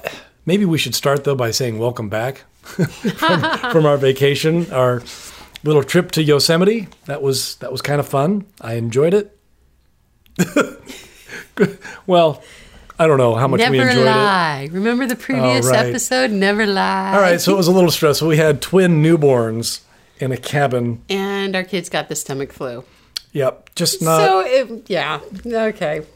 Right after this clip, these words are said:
Speaker 1: That wasn't much of a vacation, but okay. Having said that, let's get into the topic of never argue. And I think maybe the best way, Hannah, would just be to start off with a, an example. For instance, that, how about a, there's a mom who asks her teenage daughter to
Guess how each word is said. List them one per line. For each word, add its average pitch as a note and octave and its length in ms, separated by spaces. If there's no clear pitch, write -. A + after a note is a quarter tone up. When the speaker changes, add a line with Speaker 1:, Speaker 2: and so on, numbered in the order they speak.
Speaker 1:
That G3+ 280
wasn't F#3 240
much E3+ 220
of D3 80
a C3 40
vacation, A#2 540
but D#3+ 160
okay. F3 300
Having G3 260
said E3+ 220
that, C#3 280
let's E3 200
get F3 120
into D3+ 200
the C3 80
topic B2+ 380
of A2 140
never D3+ 640
argue. D#3 560
And C#3 100
I D3+ 60
think B3 300
maybe G#3+ 200
the D3+ 60
best E3 240
way, F#3 140
Hannah, F#3+ 160
would D3 120
just - 220
be D#3 140
to C3+ 100
start D3 260
off D3+ 200
with A#2+ 120
a, A#2 220
an B2+ 80
example. A#2 500
For D#3 140
instance, C#3+ 220
that, D#3 120
how D3+ 100
about D3+ 340
a, C3 60
there's A#2+ 220
a A2+ 80
mom D#3 340
who C#3+ 80
asks C3+ 160
her B2+ 80
teenage C#3+ 400
daughter B2 300
to A#2 240